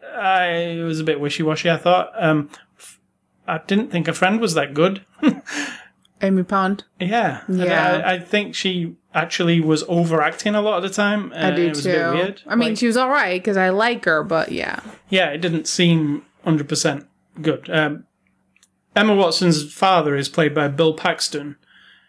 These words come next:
Speaker 1: Interestingly, this was his last movie. He died just after the filming. Um, plays Vinny. He plays, um, it's a character who has M S, so he's actually physically affected by M S, and he plays that, which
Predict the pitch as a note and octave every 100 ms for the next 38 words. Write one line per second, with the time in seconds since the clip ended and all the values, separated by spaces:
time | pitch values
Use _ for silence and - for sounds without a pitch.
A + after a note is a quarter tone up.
0 | _ _ _ - G#3+ G3 - E3+ D#3+ D#3
1 | E3+ F3 D#3 D3+ C#3+ D3+ E3+ - E3+ E3+
2 | F#3+ F3 D3 D3+ D#3+ D#3 - - _ _
3 | _ - E3+ - E3 D3 - D#3 D3+ E3
4 | D#3 E3+ E3+ _ - D3+ C#3+ C#3+ C#3 _
5 | _ _ _ - E3+ C#3+ D#3 D#3+ D#3+ D#3+
6 | C4 B3+ G3 - F3+ E3+ E3+ F#3+ F3 F3+
7 | - B3+ A#3+ G#3 F3+ E3 D#3 - D#3+ F3
8 | F#3+ - - - D3+ C#3+ - - - -
9 | _ - E3+ G3 G3+ E3+ E3 F3+ E3 E3
10 | E3 D#3+ C#3 - D#3 - A3 G3 G3 G3
11 | G3+ G3+ G3+ - - _ _ _ - D3+
12 | C#3+ C#3 E3 D#3+ F#3+ E3 G3 G#3+ _ -
13 | _ _ _ _ _ _ _ - E3 D#3
14 | - -